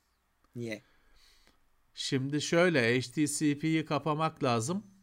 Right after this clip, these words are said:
Speaker 1: Evet, o bak
Speaker 2: Aynı
Speaker 1: şart.
Speaker 2: görüntüyü iki s-, de monitörde de alırsınız tahmin ediyorum.
Speaker 1: Biz yapıyoruz onu işte ofiste.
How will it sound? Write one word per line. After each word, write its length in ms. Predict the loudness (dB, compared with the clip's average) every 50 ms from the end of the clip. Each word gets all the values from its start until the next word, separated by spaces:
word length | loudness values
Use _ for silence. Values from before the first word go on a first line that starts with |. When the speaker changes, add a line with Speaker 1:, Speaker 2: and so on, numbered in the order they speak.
| _ _ _ _ -12
Speaker 1:
Evet, 260 | -10 -10 -10 -10 -10
o 120 | -6 -2
bak 80 | 2 2
Speaker 2:
Aynı 140 | 2 4 2
Speaker 1:
şart. 140 | 2 2
Speaker 2:
görüntüyü 680 | 2 2 2 0 -2 -4 -2 0 0 0 0 0 -2 -6 -14 _ _ _ _ _ _ _ _ _ _ -14
iki 200 | -8 -6 -4 -4
s-, 260 | -4 -6 -10 _ _
de 140 | -6 -6 -4
monitörde 680 | -4 -4 -4 -4 -4 -4 -2 0 0 0 0 -2 0
de 80 | 0 2
alırsınız 680 | 2 2 2 0 0 -2 -2 -4 -4 -4 -4 -4 -2
tahmin 340 | -2 -2 -2 -2 -4 -4 -4
ediyorum. 440 | -4 -2 0 0 0 0 -2 -4 -8 -14 _ _ -12
Speaker 1:
Biz 160 | -8 -4 0 0
yapıyoruz 380 | 0 0 0 0 -2 -2 -2
onu 100 | -4 -6
işte 320 | -8 -8 -8 -10 -10 -12 _ _ _ _ _ _ _ _
ofiste. 360 | -12 -8 -8 -8 -8 -10 -14